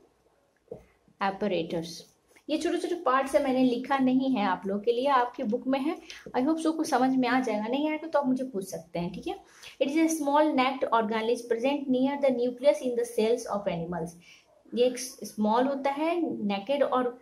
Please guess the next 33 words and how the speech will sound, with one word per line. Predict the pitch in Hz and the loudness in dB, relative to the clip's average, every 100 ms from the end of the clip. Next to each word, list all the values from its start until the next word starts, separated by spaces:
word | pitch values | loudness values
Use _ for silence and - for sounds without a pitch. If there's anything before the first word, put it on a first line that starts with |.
| 220 | -4
organelle | 220 240 233 262 277 | -2 -2 0 -2 -2
होता | 269 285 | -4 -4
है, | 311 392 - - - | -4 -6 -10 -20 -6
Present | 247 262 302 - | 0 2 2 0
कहाँ | 285 302 | -2 -2
होता | 302 302 | 2 2
है | 320 | 4
ये? | 320 415 453 - - | 2 0 -4 -12 -4
ये | 240 | 4
न्यूक्लियस | 254 269 262 294 311 311 | 4 4 2 0 -2 -2
के | 294 302 320 - - _ _ _ _ - | -2 0 -2 -6 -18 _ _ _ _ -2
नज़दीक | 240 240 208 285 269 | 2 2 2 0 -2
में, | 214 214 226 226 220 - 226 | 0 0 0 -6 -10 -12 -2
near | 254 269 302 | 2 4 4
में | 269 254 | 2 2
present | 233 226 247 247 | 0 0 -2 0
रहता | 254 262 | 0 -2
है। | 269 339 - _ _ _ _ _ _ _ _ _ _ - - - | -4 -6 -10 _ _ _ _ _ _ _ _ _ _ -20 -10 4
In | 262 | 6
the | 294 | 6
cell | 262 294 294 294 | 4 2 2 0
of | |
animals, | - 226 247 190 170 - - - | 0 2 2 0 -2 -8 -16 -8
एनिमल | 226 247 262 | -2 0 0
के | 262 | -2
सेल | 262 226 214 - | -2 0 0 0
के | 302 339 330 - _ _ _ _ _ _ 208 | -2 -2 -6 -18 _ _ _ _ _ _ -2
न्यूक्लियस | 233 233 226 240 | 0 2 2 2
में | 226 | 2
प्रेजेंट | 214 196 180 170 | -2 -2 -2 -4
रहता | 175 - - | -6 -8 -10
है। | - - - - | -12 -20 -18 -4
And | 277 285 | -2 -2